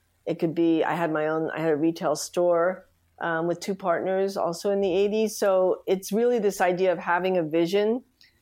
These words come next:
and working with people to create something from nothing. I mean, that's what I did. And it, for me, it's very important that people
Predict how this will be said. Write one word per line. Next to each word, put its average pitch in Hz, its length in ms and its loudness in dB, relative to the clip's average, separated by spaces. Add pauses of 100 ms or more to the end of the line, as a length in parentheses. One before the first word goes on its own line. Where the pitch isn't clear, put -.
(280)
and 175 200 0
working 196 380 2
with 185 160 -2
people 170 420 0
to 175 120 -14
create 170 440 0
something 160 600 -2 (120)
from 160 240 -4
nothing. 165 500 -2
I 147 40 -4
mean, 156 180 2
that's 175 440 -4
what 123 140 -2
I 127 120 0
did. 160 280 0
And 175 180 -2
it, 170 180 0 (100)
for 190 120 -2
me, 240 200 2
it's 185 160 -4
very 190 240 0
important 180 500 -2
that 160 160 -4
people 165 540 -2